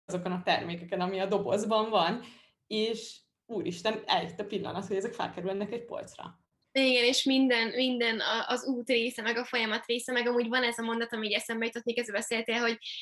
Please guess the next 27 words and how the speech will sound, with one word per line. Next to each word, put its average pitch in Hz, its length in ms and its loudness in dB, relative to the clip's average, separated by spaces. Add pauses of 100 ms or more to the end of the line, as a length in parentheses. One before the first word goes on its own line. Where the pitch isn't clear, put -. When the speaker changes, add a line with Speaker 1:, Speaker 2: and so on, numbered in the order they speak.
(140)
Speaker 2:
mensd 247 380 2
fel 214 280 0
magad 220 240 0
a 226 80 0
tökéletesség 220 880 -2
alól, 196 480 0 (360)
és - 180 0
ez 233 100 -4
is 240 220 0
annyira 233 400 2
fontos 220 460 0
tényleg, 220 460 0
hogy, 220 440 -2
hogy 226 320 -4 (580)
sokszor 233 460 0
magunkat 220 480 -2
tartjuk 202 340 -4
ebbe 226 220 -4
a, - 240 -4
ebbe 214 240 -8
a 226 60 -6
tökéletes, - 800 -4
ö, 113 220 -2 (640)
dobozkába 214 680 -2
és 214 180 0
elvárás-, 220 680 -2
elvárásba. - 800 -4